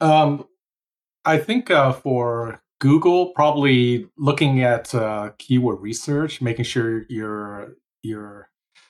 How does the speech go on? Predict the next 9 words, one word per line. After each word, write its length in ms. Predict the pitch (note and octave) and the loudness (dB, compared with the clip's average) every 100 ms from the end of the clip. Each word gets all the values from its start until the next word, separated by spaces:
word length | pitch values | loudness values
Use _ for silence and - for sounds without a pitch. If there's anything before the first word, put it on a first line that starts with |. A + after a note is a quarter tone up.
| _ | _
uh, 140 | G#2+ G2 | -10 -10
you're 140 | G#2 G#2+ | -10 -4
optimized 720 | A#2+ - A#2+ B2 B2 C3+ C3+ | -4 -2 -2 0 -2 -2 -6
for 160 | - G2+ | -14 -12
certain 300 | - A2 A2 | -10 -10 -10
keywords. 720 | - A2 A#2+ C3+ C#3 - - _ _ _ _ _ _ _ _ _ _ _ - - | -6 -4 -2 -2 -4 -12 -20 _ _ _ _ _ _ _ _ _ _ _ -20 -4
Uh, 180 | B2 A2+ | 0 0
serving 480 | - D#3 C#3 C#3 C3 | 0 2 4 4 2
the, 480 | B2 A#2 A2+ A2 | 0 -2 -4 -6